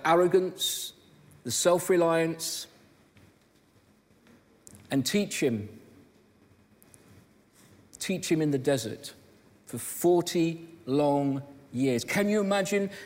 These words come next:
The Bible says the Egyptians, uh, despised shepherds. Guess what? He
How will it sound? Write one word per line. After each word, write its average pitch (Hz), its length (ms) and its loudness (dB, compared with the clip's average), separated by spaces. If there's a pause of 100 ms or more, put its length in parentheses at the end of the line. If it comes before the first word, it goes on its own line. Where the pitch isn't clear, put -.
The - 80 0
Bible 202 240 4
says 180 220 4
the 175 100 2
Egyptians, 165 680 -2 (360)
uh, 139 200 4 (460)
despised 160 680 4
shepherds. 139 540 0
Guess 160 240 -2
what? 151 240 4
He 170 460 0